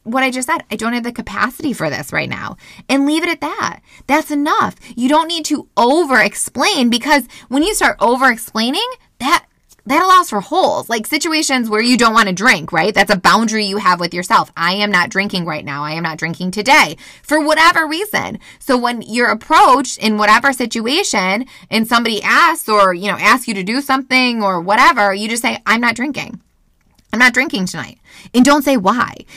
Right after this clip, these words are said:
You don't say, "I'm not drinking tonight because I need to go to the gym early in the morning," because that allows people to attack it. That allows people to,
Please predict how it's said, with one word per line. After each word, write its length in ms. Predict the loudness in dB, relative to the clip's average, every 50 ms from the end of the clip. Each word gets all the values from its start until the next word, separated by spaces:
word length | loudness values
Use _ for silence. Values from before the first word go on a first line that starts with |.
| -8 -2
You 100 | 2 4
don't 180 | 4 4 2 0
say, 240 | -2 -2 -4 -4 0
"I'm 140 | 0 2 4
not 160 | 4 2 2
drinking 340 | 2 -2 -2 -2 -2 -2 -2
tonight 200 | -2 -2 -2 -2
because 240 | -2 -4 0 0 0
I 60 | 0
need 160 | 0 -2 -4
to 60 | -2
go 100 | -2 -2
to 40 | -2
the 80 | -2 -2
gym 240 | -2 -2 -2 -2 -2
early 220 | -6 -6 -8 -8
in 60 | -10
the 60 | -10
morning," 380 | -8 -8 -8 -8 -8 -10 -8 -8
because 280 | -4 -2 -2 -2 0 2
that 200 | 2 2 2 2
allows 340 | 0 0 2 4 4 4 4
people 240 | 0 -2 -2 -2 -2
to 100 | -2 -4
attack 380 | -4 -2 0 0 0 0 0 -6
it. 140 | -8 -4
That 100 | -4 -2
allows 240 | 2 4 4 4 4
people 260 | 2 -4 -10 -10 -6 -4
to, 160 | -4 -4